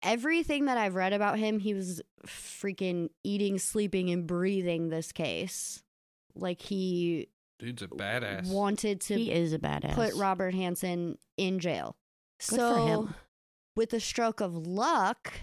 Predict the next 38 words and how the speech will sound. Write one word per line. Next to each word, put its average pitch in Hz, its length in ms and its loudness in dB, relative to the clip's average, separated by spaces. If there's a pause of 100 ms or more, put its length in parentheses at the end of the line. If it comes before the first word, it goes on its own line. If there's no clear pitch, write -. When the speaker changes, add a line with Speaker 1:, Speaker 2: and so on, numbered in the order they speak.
(300)
Speaker 1:
Glenn 220 600 2
found 196 400 0
a 170 120 0
report 190 560 0
from 185 260 -2
the 175 160 -2
A 175 180 -2
P 190 200 -6
D 170 300 -2
where 185 240 0
Hansen 180 480 0
had 165 440 -2
reported 180 640 0
a 160 140 0
burglary 247 960 0
at 302 160 0
his 269 320 -2
own 214 300 2
home. 302 480 2 (340)
And 208 280 0 (120)
Hansen 247 480 2
reported 220 540 0
that 185 300 0
thirteen 214 520 0
thousand 190 500 0
dollars 185 560 0
worth 185 300 -2
of 170 260 -4
his 170 280 -2
trophy 190 580 -2
mounts 214 340 0
and 165 200 0
furs 180 480 -2
had 226 180 -2
been 247 200 -2
stolen 254 540 -2
from 269 240 -2
him. 285 360 -2